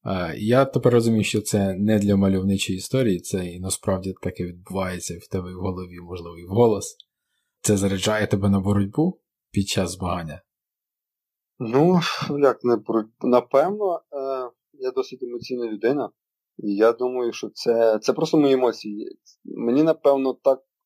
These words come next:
Speaker 2: легше, легше мотивувати себе, легше на себе обізлитися, і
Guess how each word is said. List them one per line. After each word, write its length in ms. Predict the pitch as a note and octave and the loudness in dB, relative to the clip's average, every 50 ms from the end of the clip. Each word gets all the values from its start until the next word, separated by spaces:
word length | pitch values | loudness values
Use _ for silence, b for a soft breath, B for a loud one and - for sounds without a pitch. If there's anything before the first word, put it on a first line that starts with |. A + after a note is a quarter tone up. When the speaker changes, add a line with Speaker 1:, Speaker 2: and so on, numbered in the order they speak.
| _ _ - | _ _ -14
Speaker 2:
легше, 720 | B2 A#2+ A#2 B2 C3+ C#3 C3+ - - - - C3 B2 A#2+ G#2+ _ _ _ _ _ _ _ _ _ _ _ _ _ _ - - B2 B2 A#2 | -10 -4 0 4 4 4 2 0 -8 -8 -2 -2 -2 -2 -2 _ _ _ _ _ _ _ _ _ _ _ _ _ _ -12 -12 -12 -10 -10
легше 880 | G#2+ G#2+ A2 A#2+ B2+ C3+ C#3 C3+ - - - - - B2+ A#2 A2+ A2+ A2 | -4 0 2 2 2 2 0 -2 -6 -10 -10 -6 -2 0 2 2 2 0
мотивувати 680 | A2 A2 G#2+ - A#2+ A2 A2 A#2 C3+ C#3+ C#3 - B2 | 0 -2 -2 0 0 2 4 6 4 4 2 -2 -6
себе, 340 | - - - A2+ - A2 G#2 | -8 -8 -10 -8 -4 -2 -2
легше 280 | A2+ A#2 - - - | -2 -2 -2 -6 -14
на 80 | A2+ A2 | -14 -12
себе 300 | - - A#2 A2+ G#2+ A2 | -6 -4 -4 -4 -4 -6
обізлитися, 680 | G#2+ G2+ G#2 G#2 G2 A2 C3+ D3+ D3+ C#3+ - C3+ - - | -8 -8 -8 -6 0 2 2 2 2 -2 -4 -4 -4 -4
і 180 | B2+ A2+ A2 | -4 -6 -6